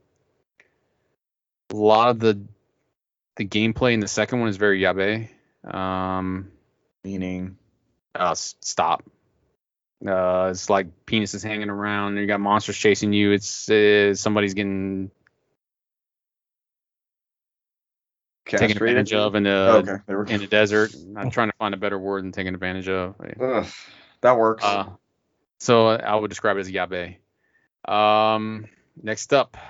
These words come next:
Speaker 1: So, yeah, it's all psychological horror, and it's usually in that whole vein of you hiding and running, and you're not a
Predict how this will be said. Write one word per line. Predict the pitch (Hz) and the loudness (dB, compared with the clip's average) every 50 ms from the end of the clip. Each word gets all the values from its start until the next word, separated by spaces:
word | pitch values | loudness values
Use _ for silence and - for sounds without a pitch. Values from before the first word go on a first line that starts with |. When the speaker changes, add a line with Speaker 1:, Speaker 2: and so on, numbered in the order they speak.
| - - - _ _ _ _ _ - | -20 -20 -20 _ _ _ _ _ -20
Speaker 1:
So, | - - - 117 107 107 110 | -16 -6 -2 0 0 0 0
yeah, | 107 110 120 120 | -2 0 0 0
it's | 113 113 165 | 0 2 2
all | 160 139 | 2 4
psychological | - 147 131 - 120 117 113 110 107 101 107 | 4 2 0 0 0 0 0 0 -2 -4 -4
horror, | 101 113 110 | -2 0 0
and | 107 107 | 0 -2
it's | 98 - - | -4 -8 -8
usually | 110 113 117 113 107 107 107 104 101 104 101 101 | -8 -6 -6 -6 -4 -4 -4 -4 -4 -4 -6 -6
in | 98 101 | -6 -6
that | 101 98 95 | -6 -6 -6
whole | 104 104 104 98 | -4 -4 -4 -2
vein | 98 101 98 98 98 | -2 -2 -2 -2 -4
of | 95 92 98 | -6 -8 -8
you | 98 98 101 101 | -8 -8 -6 -6
hiding | 92 90 104 101 98 98 98 95 | -4 0 0 2 2 0 -2 -4
and | 92 90 | -6 -8
running, | 90 90 92 92 92 92 90 90 | -8 -8 -8 -8 -8 -8 -8 -8
and | 90 90 90 92 92 95 | -8 -8 -8 -8 -6 -6
you're | 98 98 | -4 -4
not | 95 95 95 92 95 98 76 | -2 0 0 0 0 -2 -4
a | - 92 92 92 90 90 90 90 92 - | -6 -10 -8 -8 -8 -8 -10 -10 -12 -14